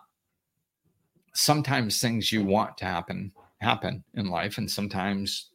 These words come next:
things that you don't want to happen, happen? You know, so sometimes your preferences play out in your life and sometimes they don't. Um, most of this stuff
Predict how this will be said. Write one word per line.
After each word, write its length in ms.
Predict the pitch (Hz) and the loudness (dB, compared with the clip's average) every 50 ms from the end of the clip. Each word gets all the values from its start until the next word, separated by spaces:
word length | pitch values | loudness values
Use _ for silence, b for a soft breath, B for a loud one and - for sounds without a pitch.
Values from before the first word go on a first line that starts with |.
| - - - | -20 -6 -2
things 280 | 117 107 104 104 95 - | 0 0 0 0 0 0
that 100 | - 98 | 0 2
you 140 | 104 104 98 | 2 0 2
don't 280 | 101 - 151 131 - | 2 2 2 2 2
want 240 | - 107 95 - 101 - | 0 -2 -2 -2 -4 -6
to 80 | 101 | -6
happen, 480 | 98 92 90 85 - - 95 - - 95 - _ _ _ _ _ _ _ _ _ _ _ _ _ _ _ _ | -4 -4 -4 -4 -4 -6 -8 -8 -8 -12 -16 _ _ _ _ _ _ _ _ _ _ _ _ _ _ _ _
happen? 400 | - 95 92 80 - - - - - _ _ _ _ _ _ _ _ _ _ _ _ - | -2 0 0 0 0 -2 -6 -10 -12 _ _ _ _ _ _ _ _ _ _ _ _ 0
You 100 | 117 107 | 0 2
know, 80 | 107 | 2
so 140 | 110 - 101 | 0 0 -2
sometimes 540 | - - 131 135 127 131 131 131 123 101 - | 2 2 2 2 4 4 4 4 4 4 2
your 80 | 107 | 2
preferences 960 | - - - 123 127 127 - 113 92 95 - - 101 - 95 101 - - - - - | 2 4 6 6 6 6 4 0 -2 -2 -2 -2 -4 -2 -2 -4 -4 -6 -8 -14 -4
play 280 | - 113 110 107 98 | 2 4 6 6 8
out 240 | 90 98 104 - - 98 | 8 6 6 4 2 0
in 80 | 101 | 2
your 120 | 95 92 80 | 2 2 2
life 280 | 78 85 - - - | 2 0 0 0 -2
and 120 | - - - | -4 -4 -4
sometimes 480 | - 92 90 - 90 87 92 92 - | -4 -6 -4 -4 -4 -4 -2 -2 0
they 140 | - 90 92 | 0 0 0
don't. 340 | 113 131 170 165 117 - - - B B B B B B B B _ - | 4 6 6 6 6 4 0 -6 B B B B B B B B _ 6
Um, 320 | 135 123 117 110 95 - - _ _ _ _ _ _ _ _ _ _ _ - | 6 8 8 6 4 0 -6 _ _ _ _ _ _ _ _ _ _ _ 2
most 500 | 113 104 104 107 123 175 - - - 135 | 4 8 10 12 12 12 12 10 8 8
of 140 | 131 110 98 | 8 8 6
this 200 | 104 98 98 - | 4 4 4 4
stuff 600 | - - - - 87 80 95 98 - - - | 2 4 4 4 4 4 2 0 -4 -10 -16